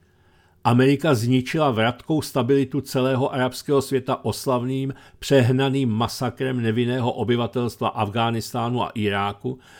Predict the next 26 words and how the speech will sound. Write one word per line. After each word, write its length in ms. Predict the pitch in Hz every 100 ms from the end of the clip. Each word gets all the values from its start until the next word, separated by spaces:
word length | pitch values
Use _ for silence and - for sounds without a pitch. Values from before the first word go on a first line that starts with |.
| -
aby 180 | - 139
se 160 | 135 147
pomstila 640 | - 139 143 - 170 160
za 140 | 135 131
činy 340 | - 147 139
malého 540 | 117 120 135 147 143
kádru 500 | 139 139 127 123 139
horlivých 520 | 110 123 127 131 131 107
zločinců. 840 | 107 98 - 98 87 110 98 107 _ _ _ _
Amerika 420 | - 120 123 131
podporovala, 960 | 120 135 113 - 135 131 127 123 127 123
financovala 920 | - 117 117 120 113 - 120 120 123 - - -
a 100 | 117
trvala 400 | - 117 185 190
na 120 | -
válce 400 | 120 123 127 143
na 180 | 123 -
Ukrajině 460 | 110 127 117 120 104
z 140 | 101
jediného 600 | 107 104 120 123 127 143
důvodu, 540 | 113 104 98 98 101 - _ -
jak 200 | 113 117
zdůrazňovali 800 | 104 104 113 113 95 110 110 120
její 280 | 110 110 113
nejvyšší 500 | 107 110 123 123 123
představitelé, 880 | 123 113 - 101 101 107 107 107